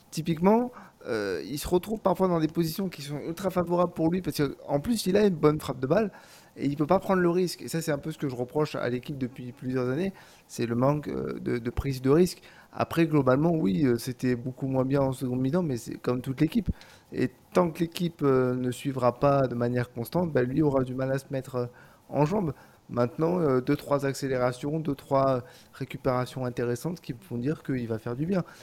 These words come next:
Et encore plus depuis que, euh, Morgan Sanson est arrivé, ça le décharge un petit peu de responsabilité, euh, défensive, si je puis dire, et ça ne peut qu'épurer son jeu, euh,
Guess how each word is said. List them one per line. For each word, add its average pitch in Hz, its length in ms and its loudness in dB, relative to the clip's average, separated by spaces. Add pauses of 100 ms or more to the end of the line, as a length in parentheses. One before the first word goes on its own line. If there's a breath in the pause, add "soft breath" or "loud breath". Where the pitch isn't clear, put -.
(160 loud breath)
Et 117 40 -2
encore 123 260 2
plus 190 500 2
depuis 143 320 -2
que, 156 120 2
euh, 131 260 6
Morgan 123 480 0
Sanson 127 280 -6
est 117 120 -2
arrivé, 120 380 2 (300 soft breath)
ça - 140 -8
le 117 60 -4
décharge 139 480 2
un 139 40 0
petit 135 160 -6
peu 143 180 2
de 113 260 4 (400 soft breath)
responsabilité, 123 800 -2
euh, 117 100 2
défensive, 120 520 -4
si - 160 -6
je 117 100 -12
puis 135 100 0
dire, 165 260 2 (380 soft breath)
et - 80 -8
ça 123 120 -4
ne 120 100 0
peut 143 180 -2
qu'épurer 127 440 -2
son 123 200 -6
jeu, 135 280 2
euh, 117 440 -4